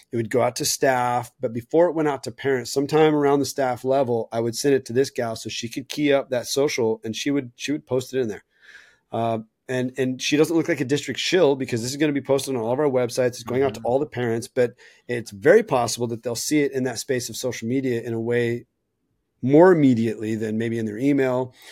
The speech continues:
Speaker 2: Mm-hmm.
Speaker 1: Um, and they just view it differently through social media than if they get an email from the district. So, uh, I was sharing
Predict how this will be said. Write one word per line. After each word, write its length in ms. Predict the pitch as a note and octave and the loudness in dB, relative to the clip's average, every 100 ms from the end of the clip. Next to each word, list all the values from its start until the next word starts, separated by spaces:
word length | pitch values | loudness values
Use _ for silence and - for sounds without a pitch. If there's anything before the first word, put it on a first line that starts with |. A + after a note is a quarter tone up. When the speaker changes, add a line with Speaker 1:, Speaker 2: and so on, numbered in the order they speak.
| - | -20
Speaker 2:
Mm-hmm. 160 | G#2 G2 | -18 -8
Speaker 1:
Um, 280 | A2 A2 A2 | -4 -4 0
and 220 | D#3+ F3 | 2 4
they 100 | E3+ | 4
just 260 | C#3+ D3+ - | 2 -2 -4
view 300 | G#2 A2 B2 | -6 -2 0
it 140 | B2+ | 0
differently 560 | C3 B2+ C3 D3+ D3+ - _ | -2 -4 -2 -2 -2 -6 _
through 140 | - | -6
social 320 | C#3 D3+ D3 C#3+ | -2 0 0 2
media 240 | D3 D#3 | 2 2
than 160 | C#3 C#3 | 2 0
if 80 | |
they 100 | B2 | 0
get 140 | C3+ D3 | 0 0
an 100 | C#3 | 2
email 280 | C#3+ D3 C#3+ | 2 0 -2
from 160 | C#3+ | -2
the 80 | C#3+ | -2
district. 460 | C#3+ C#3+ D#3+ D3+ - - - _ - | 0 0 -2 -2 -8 -20 -20 _ -12
So, 520 | - C3 B2+ B2 - | 2 6 6 6 0
uh, 180 | A#2+ A#2 - | -6 -6 0
I 80 | D3+ | 4
was 100 | E3+ | 4
sharing 440 | - D#3 D3+ C#3+ | 4 4 4 2